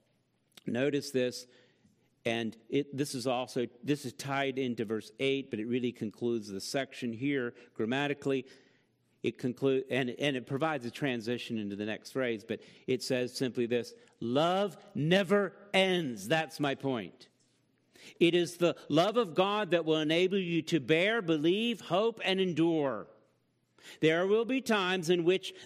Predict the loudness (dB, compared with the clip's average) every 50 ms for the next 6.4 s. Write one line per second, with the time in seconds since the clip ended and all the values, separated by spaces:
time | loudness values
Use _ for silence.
0 | -12 0 2 4 4 4 2 0 -4 0 0 2 2 4 2 2 0 -2 -4 -8
1 | -14 -20 -14 -10 -6 2 4 6 6 6 4 2 2 0 0 2 2 2 2 2
2 | 2 2 2 2 4 4 4 4 2 0 -2 -4 -8 -14 -20 -20 -20 _ _ _
3 | _ _ 0 2 4 4 4 4 4 4 4 4 2 2 2 2 2 2 2 2
4 | 0 -4 -10 -16 -18 -18 _ _ _ _ _ _ _ _ _ _ 2 4 4 6
5 | 4 4 4 2 0 0 0 0 0 0 2 2 2 2 4 2 2 0 2 2
6 | 2 2 2 2 0 -2 -2 -4